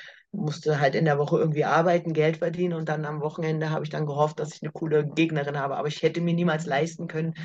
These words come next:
dass ich jetzt einen Flug nach England oder nach, äh, Japan bezahle und dann da, keine Ahnung, drei, vier Wochen trainiere. Das hätte ich mir nicht leisten können. Deswegen, es muss halt wirklich eine gemeinsame Arbeit sein. Und die Promoter müssen besser buchen, die Wrestler müssen besser trainieren und die Fans müssen einfach zu den Shows kommen.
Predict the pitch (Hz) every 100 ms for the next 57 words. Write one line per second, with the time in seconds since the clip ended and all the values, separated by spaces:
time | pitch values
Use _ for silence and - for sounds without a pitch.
0 | 151 - 151 147 135 147 - 165 165 156
1 | - 156 151 147 147 143 139 - - 131
2 | 139 131 156 151 151 156 143 147 151 151
3 | 147 139 143 151 156 139 107 151 156 139
4 | 147 160 151 156 175 156 - - 170 175
5 | 190 160 - - 147 - 147 151 - 151
6 | 156 147 147 - - - - - - 165
7 | 170 165 160 160 220 247 220 170 208 202
8 | 185 170 156 156 175 175 170 - 160 160
9 | 160 160 156 151 156 156 _ _ _ _
10 | _ - 135 127 143 - 143 165 165 156
11 | 151 151 139 143 139 131 160 190 - 175
12 | 175 165 139 135 151 151 151 143 151 156
13 | 160 160 180 - 220 220 220 220 202 196
14 | 196 196 196 180 - 180 185 202 180 170
15 | 170 165 156 156